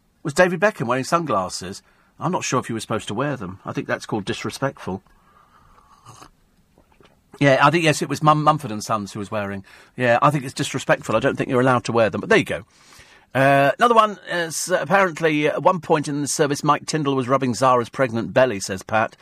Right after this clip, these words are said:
Yeah. <laughs> Well, there you go. There you go. There's no accounting for, uh, for whatever it is. Uh, somebody says, um,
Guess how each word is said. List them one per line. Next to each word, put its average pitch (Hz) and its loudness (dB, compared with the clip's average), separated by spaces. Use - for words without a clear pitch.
Yeah. 151 -2
<laughs> - -8
Well, - -2
there 120 -2
you 123 -2
go. 101 -4
There 123 4
you 127 2
go. 104 -4
There's 113 0
no 135 6
accounting 127 2
for, 117 0
uh, 110 -4
for 123 -8
whatever 110 -2
it 101 -2
is. 123 -6
Uh, 131 4
somebody 208 2
says, 156 0
um, 143 2